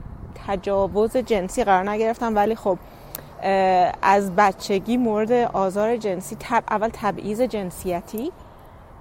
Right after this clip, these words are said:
بسیار زیاد، به خاطر اینکه حالا توی ایران تبعیض جنسیتی واسه همهٔ زنا پیش میاد. علاوه بر اون من، اه، خانواده‌ام هم خانوادهٔ سنتی بودن و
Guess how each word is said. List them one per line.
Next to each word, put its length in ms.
بسیار 560
زیاد، 460
به 120
خاطر 320
اینکه 280
حالا 200
توی 220
ایران 460
تبعیض 320
جنسیتی 580
واسه 220
همهٔ 600
زنا 280
پیش 280
میاد. 240
علاوه 260
بر 240
اون 140
من، 200
اه، 260
خانواده‌ام 520
هم 100
خانوادهٔ 380
سنتی 480
بودن 280
و 180